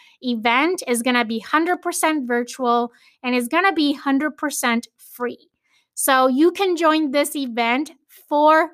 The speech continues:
free. You're gonna be able to learn from these amazing leaders, from these amazing authors, podcast hosts,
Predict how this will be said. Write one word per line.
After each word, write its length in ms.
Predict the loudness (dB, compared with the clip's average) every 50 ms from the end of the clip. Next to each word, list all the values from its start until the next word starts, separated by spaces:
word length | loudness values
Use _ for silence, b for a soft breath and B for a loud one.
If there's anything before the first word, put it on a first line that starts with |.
| _ _
free. 560 | -20 -20 -14 -4 -2 -2 -2 -2 -4 -8 -10 -6
You're 200 | -4 -2 -2 -2
gonna 380 | -2 -2 0 0 -2 -2 -4 -10 -18 _ _ _ _ _ _ _ _ _ _ _ _ _
be 200 | -6 -4 0 2
able 440 | 2 2 2 2 4 4 4 2 2
to 520 | -2 -6 -6 -4 -2 -2 -2 -2 -4 -6 b b b b b b b b b b b b b b _ _ _ _ _
learn 540 | -6 -4 0 2 4 4 6 6 4 4 2
from 240 | 0 -2 -2 -2 0
these 180 | -2 -2 -2 -2
amazing 680 | -4 -4 -2 -2 -2 -2 -2 -4 -4 -4 -4 -4 -4
leaders, 460 | -4 -4 -6 -4 -2 0 -2 -2 -2
from 220 | -6 -8 -10 -8 -6
these 200 | -6 -6 -6 -6
amazing 580 | -6 -6 -4 -2 -2 -2 -2 -2 -2 -2 -2 -2 0 2
authors, 680 | 4 4 4 2 0 -2 0 0 0 0 -2 -4 -8 -16 -20 _ _ _ _ _
podcast 600 | -6 -4 -4 -4 -4 -4 -2 2 2 2 2 0
hosts, 640 | -4 -2 0 2 2 2 0 -2 -4 -8 -10 -16